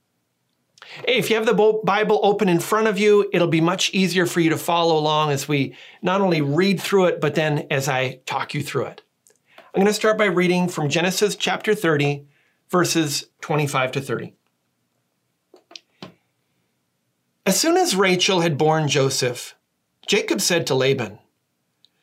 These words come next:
"Send me away that I may go to my own home and country. Give me my wives and my children for whom I have served you,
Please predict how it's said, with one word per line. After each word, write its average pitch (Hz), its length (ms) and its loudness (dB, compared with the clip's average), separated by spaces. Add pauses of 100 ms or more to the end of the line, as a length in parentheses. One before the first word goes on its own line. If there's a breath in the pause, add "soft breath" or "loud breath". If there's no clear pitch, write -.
(220 soft breath)
"Send 247 340 0
me 294 120 0
away 208 340 4
that 156 160 2
I 180 100 0
may 190 180 2
go 190 200 2
to 185 80 2
my 180 220 2
own 233 260 4
home 160 260 2
and 123 100 -4
country. 123 560 -6 (680 soft breath)
Give 277 180 0
me 311 140 0
my 269 160 2
wives 175 500 2
and 165 80 2
my 165 120 2
children 165 500 2
for 170 180 0
whom 175 160 2
I 165 100 0
have 143 120 -2
served 160 360 0
you, 117 240 -6